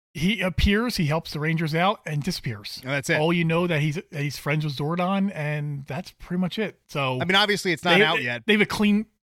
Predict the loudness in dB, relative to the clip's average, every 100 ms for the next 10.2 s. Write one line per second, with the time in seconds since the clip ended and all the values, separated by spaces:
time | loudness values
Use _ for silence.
0 | -6 -2 -2 0 -2 2 2 2 -2 0
1 | 2 2 0 0 -4 -2 2 2 0 -2
2 | 0 -2 -4 -2 -2 -2 -2 -2 -4 -6
3 | -4 -4 -4 -4 -2 -2 -2 -2 -4 -6
4 | -4 -4 -4 -10 -2 2 4 2 2 0
5 | 0 -2 0 0 0 -2 -2 -2 -2 -2
6 | -2 -4 -6 _ _ _ _ _ _ _
7 | _ _ -2 -2 -2 -6 -8 -6 -4 -4
8 | -4 -6 -8 0 2 2 -2 2 2 4
9 | 2 2 0 2 2 0 0 2 4 4
10 | 4 2